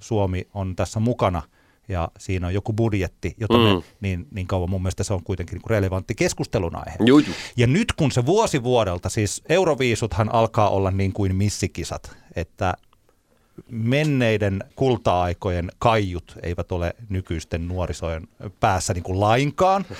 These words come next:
Speaker 1: Ja me taas saatetaan olla tällaisena niinku seitsemänkymmentä-kahdeksankymmentäluvulla syntyneet, me olemme ehkä viimeinen sukupolvi, joka jotenkin tajuaa tällaisen, sen, muistaa ehkä ne sellaiset Euroviisutoiveet, ne aidon toiveen
Speaker 2: Kyllä.
Speaker 1: siitä,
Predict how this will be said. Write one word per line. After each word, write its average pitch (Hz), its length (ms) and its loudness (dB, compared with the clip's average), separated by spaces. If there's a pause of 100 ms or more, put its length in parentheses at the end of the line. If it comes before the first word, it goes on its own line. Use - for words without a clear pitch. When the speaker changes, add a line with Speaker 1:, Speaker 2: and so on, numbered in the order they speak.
(240)
Speaker 1:
Ja 123 60 4
me 151 120 4
taas 160 240 2
saatetaan 123 480 2
olla 120 360 2 (360)
tällaisena 104 400 2
niinku 104 180 -4
seitsemänkymmentä-kahdeksankymmentäluvulla 123 1080 0
syntyneet, 95 520 -2
me 104 80 0
olemme 98 220 2
ehkä 87 240 -2
viimeinen 85 760 -2
sukupolvi, 82 720 -4
joka 82 220 -4
jotenkin 95 640 -2 (220)
tajuaa 80 460 -4
tällaisen, 101 540 -10 (320)
sen, 87 300 -6
muistaa 127 560 2
ehkä 85 260 -2
ne 82 80 -6
sellaiset 82 640 -6 (340)
Euroviisutoiveet, 87 1300 -2
ne 127 100 0
aidon 143 460 2
toiveen 107 480 2
Speaker 2:
Kyllä. 95 140 4
Speaker 1:
siitä, 87 280 4